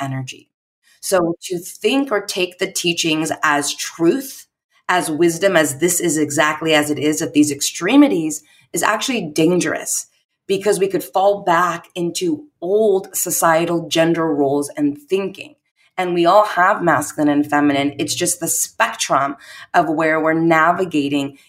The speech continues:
in our masculine feminine. If I was not embodying percentages of my masculine, let's say forty percent of my masculine, fifty percent, no way could I run a successful coaching business, schedule myself,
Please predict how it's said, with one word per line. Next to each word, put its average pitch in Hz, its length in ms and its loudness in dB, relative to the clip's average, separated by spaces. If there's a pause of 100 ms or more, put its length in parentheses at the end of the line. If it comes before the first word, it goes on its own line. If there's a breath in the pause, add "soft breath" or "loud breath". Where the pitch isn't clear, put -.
(160 soft breath)
in 190 160 0
our 170 100 6
masculine 151 560 0
feminine. 147 480 2
If 143 120 -2
I 196 300 4
was 185 220 -2
not 170 240 2
embodying 147 760 2 (300 soft breath)
percentages 170 600 0
of 151 100 0
my 143 180 4
masculine, 147 720 2
let's 147 180 -2
say 151 200 -4
forty 147 300 -2
percent 147 360 -2
of 143 60 0
my 143 160 0
masculine, 143 520 -2
fifty 147 280 -10
percent, 147 500 -4
no 220 220 -2
way 190 180 0
could 170 160 -6
I 151 80 0
run 143 200 0
a 143 40 0
successful 135 540 -6
coaching 135 440 -6
business, 135 520 -6 (300 soft breath)
schedule - 420 -2
myself, 143 640 0